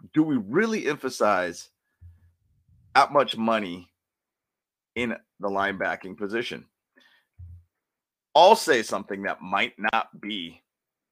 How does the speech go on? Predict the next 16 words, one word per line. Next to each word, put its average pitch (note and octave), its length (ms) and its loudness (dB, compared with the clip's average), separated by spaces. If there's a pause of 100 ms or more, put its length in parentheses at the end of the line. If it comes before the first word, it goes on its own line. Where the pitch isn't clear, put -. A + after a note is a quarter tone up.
(1300)
that - 280 -2
popular, D#3+ 760 0
or G#2+ 240 0
maybe G#2+ 380 -4
it's F3 140 -2
just E3 160 -6
an C#3+ 120 -2
observation C3 640 2 (140)
I've C3 320 2
seen, E2+ 480 -10 (960)
but A2+ 340 4
I A2+ 140 2
really B2 360 2
feel B2+ 200 0
the A2+ 80 -6
last G2 580 -6